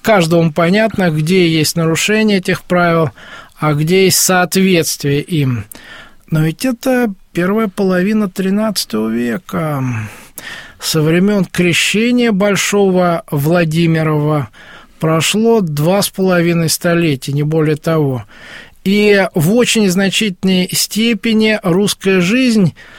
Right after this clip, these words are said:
а, катится в соответствии с традициями, а не с твёрдыми правилами. Я, ей-богу, не в, эм,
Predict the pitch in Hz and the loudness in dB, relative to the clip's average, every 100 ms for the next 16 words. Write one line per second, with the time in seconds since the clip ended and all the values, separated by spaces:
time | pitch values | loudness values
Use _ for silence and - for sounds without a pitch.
0 | - - 165 165 160 - 233 240 240 196 | -20 -8 0 2 2 0 0 0 0 -2
1 | - 208 202 190 147 - - 156 - 180 | 0 2 2 2 0 -6 -6 -4 -2 0
2 | 165 190 220 - - 196 - 190 190 180 | -2 0 0 0 0 0 0 0 2 2
3 | 247 208 - 180 160 156 147 170 170 175 | 2 0 0 2 2 0 -2 -2 0 0
4 | - - 185 196 202 165 160 165 170 196 | -2 -2 0 2 2 2 0 0 0 0
5 | 170 147 131 131 127 120 - - - - | 2 0 -2 -6 -8 -10 -16 -20 -20 -20
6 | - 151 196 226 220 202 202 190 180 185 | -6 0 2 4 4 0 -2 -6 -10 -12
7 | 175 160 160 180 214 208 165 156 147 160 | -14 -10 0 2 4 4 2 2 2 2
8 | 180 190 165 156 139 - 147 139 135 131 | 2 2 0 0 -4 -8 -4 -2 -2 0
9 | 131 | -2